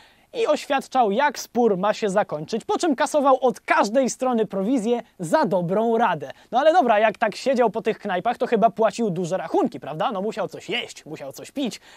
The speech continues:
Absolutnie nie. Siemiątkowski nigdy nie płacił w knajpach i żaden właściciel restauracji nie miał mu nawet czelności tego wypomnieć.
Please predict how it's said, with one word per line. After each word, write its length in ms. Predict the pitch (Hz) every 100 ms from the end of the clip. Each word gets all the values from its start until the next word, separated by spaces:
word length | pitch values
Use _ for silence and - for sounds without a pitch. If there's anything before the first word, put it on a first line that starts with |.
| - -
Absolutnie 720 | 240 202 285 220 208 - 202
nie. 200 | 175 175
Siemiątkowski 720 | - 254 262 185 247 226 226 - -
nigdy 500 | 160 214 277 180 185
nie 120 | 190 185
płacił 340 | 202 180 185
w 40 |
knajpach 440 | - 233 247 233 - - -
i 180 | 254 185
żaden 440 | 151 254 233 220
właściciel 600 | 156 202 190 247 208 180
restauracji 560 | 190 - 190 202 190 196
nie 140 | 226
miał 180 | 240 226
mu 100 | 226
nawet 380 | 220 208 202 -
czelności 640 | - 208 196 202 - 196
tego 240 | 180 175 175
wypomnieć. 640 | 170 147 117 107 -